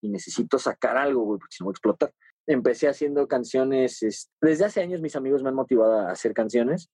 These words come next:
Entonces una, una canción que está en el E P la hice hace muchos años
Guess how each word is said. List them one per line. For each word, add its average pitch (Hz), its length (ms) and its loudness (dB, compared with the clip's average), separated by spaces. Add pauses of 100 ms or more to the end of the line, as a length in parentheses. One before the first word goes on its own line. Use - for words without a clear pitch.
(140)
Entonces 117 320 0
una, 156 260 4
una 170 160 2
canción 147 240 -2
que 147 60 -2
está 156 140 0
en 147 60 2
el 143 100 6
E 135 60 4
P 139 140 0
la 127 140 4
hice 117 240 0
hace 120 180 -2
muchos 120 320 -4
años 139 480 -4